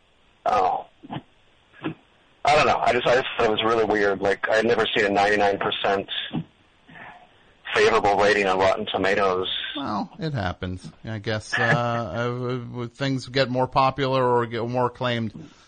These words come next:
Speaker 2: than you think they're gonna be, and you don't get it. We, I've been on the, uh, we've all been on the different end of that.
Speaker 1: Yeah. Are you, you a fan of, you know, Ben Foster is in it. You ever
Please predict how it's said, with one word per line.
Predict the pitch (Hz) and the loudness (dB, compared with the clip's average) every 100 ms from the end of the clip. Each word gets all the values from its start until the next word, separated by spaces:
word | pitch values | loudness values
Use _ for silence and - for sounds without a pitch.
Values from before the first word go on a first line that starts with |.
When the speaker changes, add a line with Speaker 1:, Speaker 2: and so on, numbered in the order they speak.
| _ | _
Speaker 2:
than | - 117 | -2 -2
you | 107 | 0
think | - 113 | -2 -2
they're | 110 104 | -2 -2
gonna | 110 101 | -2 -2
be, | 104 | -2
and | 101 | -2
you | 101 | -2
don't | 98 98 | -2 -2
get | 95 80 | -4 -4
it. | 58 - - - - | -6 -14 -20 -20 -20
We, | - 117 110 | -12 -6 -4
I've | 117 117 104 | -2 -2 0
been | 98 | -2
on | 92 90 90 | -2 -4 -6
the, | |
uh, | 90 - 95 92 | -8 -6 -6 -6
we've | 101 120 113 | -6 -6 -2
all | 101 | -2
been | 90 92 | -2 -4
on | 90 | -6
the | 90 | -8
different | 87 98 90 92 | -10 -10 -10 -10
end | 95 | -8
of | 92 | -4
that. | 95 113 139 _ _ _ _ _ _ _ _ _ _ _ _ _ - | -4 -4 -8 _ _ _ _ _ _ _ _ _ _ _ _ _ 0
Speaker 1:
Yeah. | 117 107 98 - _ _ - | 4 4 4 0 _ _ 2
Are | |
you, | 175 175 196 | 4 6 4
you | 165 | 4
a | 165 170 | 4 4
fan | 165 165 | 6 6
of, | 156 139 - _ - 139 | 4 2 -2 _ -8 -4
you | 147 | 2
know, | 147 131 123 135 | 4 4 4 2
Ben | 170 170 | 2 4
Foster | - 175 165 127 107 | 4 4 4 2 0
is | 104 | 0
in | 98 | -2
it. | 92 - _ _ _ - | -4 -8 _ _ _ -2
You | |
ever | 170 | 0